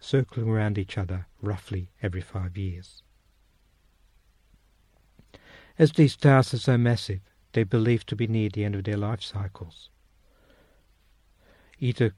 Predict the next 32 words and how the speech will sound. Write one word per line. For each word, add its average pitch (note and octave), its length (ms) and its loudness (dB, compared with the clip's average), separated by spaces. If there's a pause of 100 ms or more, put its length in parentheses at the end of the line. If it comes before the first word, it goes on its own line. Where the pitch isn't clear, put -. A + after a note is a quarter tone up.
Carinae A2+ 680 2
is G#2+ 120 -4
the - 80 -2
best A#2+ 340 0
candidate A2+ 680 -2
we G2 60 -6
have G2 280 -4 (140)
for - 240 -4
a F#2+ 40 -2
star G2 520 -2 (240)
about G#2+ 320 -4
to G#2 80 -6
go G2+ 260 -4 (140)
supernova, G2+ 720 -4 (460)
that G#2 180 -2
is, G#2 200 -6 (180)
to G#2 80 -2
explode G2+ 640 -2 (140)
at F#2+ 80 -10
the G2+ 120 -4
end G#2 120 -2
of F#2+ 100 -8
its - 180 -16
lifetime. G2+ 520 -6 (2250)
As - 220 0
light D#3 320 8
takes B2 300 4
seven B2 240 2
thousand A#2+ 380 4
five A#2 280 2
hundred A2 240 0
years G#2 260 -2